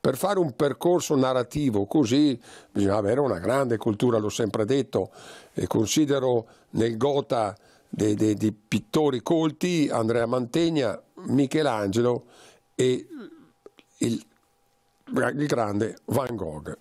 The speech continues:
Ante-, anche Caravaggio aveva una grande cultura teologica. Andiamo avanti, questa è l'Assunzione,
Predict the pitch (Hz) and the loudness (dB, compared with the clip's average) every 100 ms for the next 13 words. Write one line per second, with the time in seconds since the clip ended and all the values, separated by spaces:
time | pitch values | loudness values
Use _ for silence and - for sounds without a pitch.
0 | - 156 160 151 147 160 165 156 156 135 | -4 -4 -2 -4 -2 -2 0 0 0 2
1 | 110 95 92 95 101 110 110 110 147 139 | 0 -2 -2 2 2 2 2 2 2 0
2 | 131 123 123 123 107 110 90 80 80 - | 0 0 2 2 2 0 0 -2 -6 -14
3 | - - - - - - - 139 180 147 | -20 -20 -20 -20 -20 -18 -2 0 0 0
4 | 123 123 113 196 - - _ _ - - | -2 -4 -4 -6 -8 -16 _ _ -6 -2
5 | 139 - 135 127 117 101 - - - - | -2 0 0 2 0 -4 -16 -20 -18 -2
6 | 123 123 - 143 123 - 160 151 120 95 | 0 0 -2 -2 0 2 2 2 0 -2
7 | 90 | -6